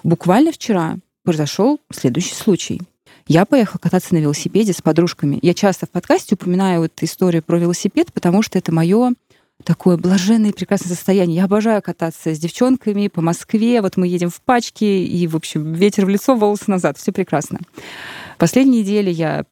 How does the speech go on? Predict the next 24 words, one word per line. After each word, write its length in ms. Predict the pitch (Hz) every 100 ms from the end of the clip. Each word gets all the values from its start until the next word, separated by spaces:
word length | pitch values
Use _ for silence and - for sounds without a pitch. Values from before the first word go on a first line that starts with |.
| _
почти 320 | 175 - -
не 120 | 170 175
ела, 500 | 180 247 294 294 285
я 200 | 180 165
похудела, 560 | - - 165 156 226 269
я 140 | 208
потеряла 480 | - 180 165 160 147
мышечную 440 | 156 - - 156
массу, 500 | 180 269 - 254 233
я 220 | 190 175
вывалилась 460 | 190 190 180 170 -
из 80 | 160
формы 420 | - 208 226 160 - _ _ _
просто 400 | 180 175 165 160
в 40 |
отрицательные 540 | 160 170 - 185 190 170
значения. 520 | 160 160 165 147 165 170 _ - - - - -
И 160 | 180
вот 140 | 165 190
вчера 320 | - - 202
я 120 | 311
поехала 380 | - 180 180 175
с 60 | 170
девочками, 720 | 196 320 302 - 165 151